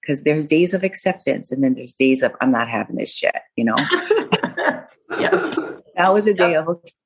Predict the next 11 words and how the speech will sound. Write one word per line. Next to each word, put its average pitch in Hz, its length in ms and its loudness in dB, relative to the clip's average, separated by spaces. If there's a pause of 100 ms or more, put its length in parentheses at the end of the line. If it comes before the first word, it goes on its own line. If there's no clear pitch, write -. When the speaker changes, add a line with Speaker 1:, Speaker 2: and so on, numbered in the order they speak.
(280)
Speaker 1:
I 139 180 -4
have 143 220 0
this 160 160 -2
opportunity. 151 1080 0
Let's 131 460 -4
do 131 140 2
this, 127 280 -4
Jackie." - 420 -2
You, 131 400 2
you 135 140 4
can, 143 280 0